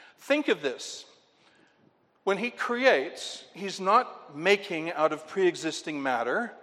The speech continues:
He's not consulting a guidebook for, let's see, how do I do creation? I, I do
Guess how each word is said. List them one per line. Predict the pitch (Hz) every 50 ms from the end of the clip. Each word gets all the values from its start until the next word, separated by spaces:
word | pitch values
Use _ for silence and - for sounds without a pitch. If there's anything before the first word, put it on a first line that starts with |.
| - - - _ - - - - - _
He's | 180 180 160 185
not | 196 208 214 214 -
consulting | - 202 190 - - - - 208 208 202 208 214 196 185 180
a | 180
guidebook | 160 - 156 151 156 180 175 - 151 156 147 -
for, | - - 170 156
let's | 151 160 156 - -
see, | - 165 151 143 135 - - - - - -
how | - 190
do | 185 190
I | 180 -
do | - 160 151
creation? | - - - - 160 151 143 147 147 147 147 - - 151 135 123 123
I, | 139 139 131 - 160 143
I |
do | 135 135 147 143